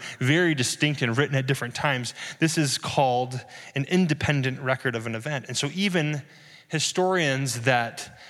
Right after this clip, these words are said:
would not call themselves Christians would say this is a highly reliable text. This is a very significant text, highly likely that it is historical. And this should strengthen our confidence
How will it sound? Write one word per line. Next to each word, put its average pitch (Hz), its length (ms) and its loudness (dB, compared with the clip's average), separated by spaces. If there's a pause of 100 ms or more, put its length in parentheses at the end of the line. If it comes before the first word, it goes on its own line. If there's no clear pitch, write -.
(140)
would 143 140 0
not 156 220 2
call 147 220 2
themselves 131 380 -2
Christians 135 540 -2
would - 140 -6
say 127 140 -2
this 131 200 -6
is 123 140 0
a 110 60 4
highly 185 580 2
reliable 123 840 2
text. - 600 -6 (920)
This 123 140 -10
is 123 100 -4
a 120 40 -6
very 151 320 4
significant 135 800 -4
text, - 480 -8 (360)
highly 165 400 2
likely 131 420 0
that 120 200 0
it 120 160 -4
is 120 220 -4
historical. - 840 -4 (1600)
And 151 60 4
this 175 140 4
should 185 180 4
strengthen 190 480 0
our 139 240 2
confidence 139 680 0